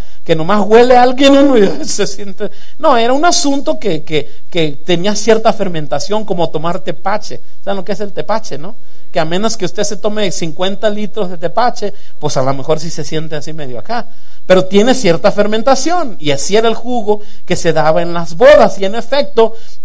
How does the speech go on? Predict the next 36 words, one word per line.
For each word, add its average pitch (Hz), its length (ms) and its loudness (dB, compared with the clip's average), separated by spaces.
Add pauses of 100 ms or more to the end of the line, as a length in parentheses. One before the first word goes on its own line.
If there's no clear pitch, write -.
el 170 160 2
mejor 190 420 4
jugo 240 500 4
era 202 260 2
cuando 151 400 -2 (200)
empezaba 170 680 0
la 190 120 2
fiesta, 208 440 -2
los - 120 -2
primeros 156 420 -2
días, 220 360 0
dos 190 200 -2
días. 233 280 0 (300)
Ya 233 140 4
después 285 440 2
ya 240 180 4
el 220 120 -2
vino 233 280 -2
era 208 120 -2
más 202 280 -2
rebajado, 214 520 0
era 208 120 0
más 214 240 -2
agua 214 300 0
que 143 120 -2
nada, 190 320 -2
¿no? 175 240 -2 (360)
Pero 185 200 0
pues 156 160 -2
bueno, 226 240 0
ya 190 140 0
se 196 60 -2
estaba 202 280 0
acabando 175 460 0
la 165 120 -2
cosa. - 320 -2